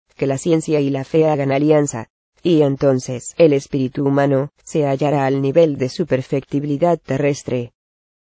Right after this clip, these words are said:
Página ochocientos noventa y seis. El Antiguo, como el Nuevo Testamento,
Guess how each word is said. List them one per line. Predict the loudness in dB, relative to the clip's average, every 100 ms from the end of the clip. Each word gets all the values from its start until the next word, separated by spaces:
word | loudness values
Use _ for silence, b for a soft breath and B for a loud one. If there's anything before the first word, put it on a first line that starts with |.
| _ _ _
Página | -4 -2 0 2
ochocientos | 2 -2 -2 0 0 -2 -2
noventa | -2 -2 -4
y | -4
seis. | 0 -2 -2 -8 -2
El | 0
Antiguo, | 0 -2 -4 -4 -6 -10 _ _ _
como | -2 0 2
el | 2
Nuevo | 2 2 2 0
Testamento, | -2 -6 -4 -2 -2 -2 -4